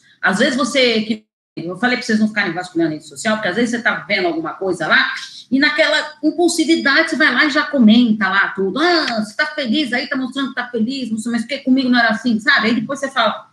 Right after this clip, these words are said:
"O que que eu fiz? Que burrada que eu fui fazer?" Mas por quê? A gente age por impulso. Então, eu sempre falo, recebeu uma mensagem, filtra primeiro, não responde por impulso. Ahn, recebeu? Espera um pouco.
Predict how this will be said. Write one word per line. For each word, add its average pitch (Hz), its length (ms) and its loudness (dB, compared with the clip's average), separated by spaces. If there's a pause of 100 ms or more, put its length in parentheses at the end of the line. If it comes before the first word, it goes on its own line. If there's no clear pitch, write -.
(420)
"O - 20 -20
que 320 260 -4
que - 120 -8
eu 254 40 -4
fiz? - 500 -10
Que 330 300 6
burrada 262 640 4
que - 80 -8
eu 262 80 -2
fui 254 180 -4
fazer?" 190 480 0 (240)
Mas 247 100 0
por 339 180 2
quê? 285 80 0
A 247 40 8
gente 247 200 6
age 254 220 0
por 277 100 -2
impulso. 247 560 -4 (280)
Então, 214 180 4
eu - 40 -2
sempre 359 300 0
falo, 175 340 0 (240)
recebeu 285 360 2
uma 247 120 0
mensagem, 185 600 0 (320)
filtra 311 760 2
primeiro, 175 640 -4
não 339 260 2
responde 240 1300 0 (220)
por 247 120 2
impulso. 202 960 -2 (240)
Ahn, 247 600 0 (200)
recebeu? 294 540 0
Espera 381 340 0
um - 120 -6
pouco. 165 220 -12